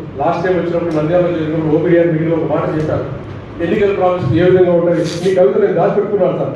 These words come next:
మీరు పేపర్లో వదిలిపెట్టిపోతే. మీకు సారాయి ఉచితంగా కాదు,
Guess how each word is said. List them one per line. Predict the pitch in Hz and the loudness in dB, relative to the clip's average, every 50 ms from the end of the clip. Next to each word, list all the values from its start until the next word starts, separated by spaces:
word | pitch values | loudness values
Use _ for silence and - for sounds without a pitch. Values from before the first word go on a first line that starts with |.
| - - - | -10 -8 -6
మీరు | 160 151 156 | -6 -4 0
పేపర్లో | 180 185 185 190 185 180 | 0 2 2 2 4 4
వదిలిపెట్టిపోతే. | 170 160 160 160 160 170 160 165 156 156 151 147 139 131 - - - - - - - - - 160 | 4 4 4 2 2 2 2 2 2 2 2 2 0 0 -2 -4 -8 -10 -10 -12 -12 -12 -8 -4
మీకు | 190 202 196 185 180 | -2 0 0 0 0
సారాయి | 175 180 180 196 220 220 220 | 2 2 2 2 2 2 2
ఉచితంగా | 214 190 190 - - 220 208 214 214 202 190 196 190 | 0 -2 -2 -4 -2 -2 0 0 0 0 0 0 2
కాదు, | 190 190 190 185 165 156 175 - | 2 4 4 4 4 2 -2 -4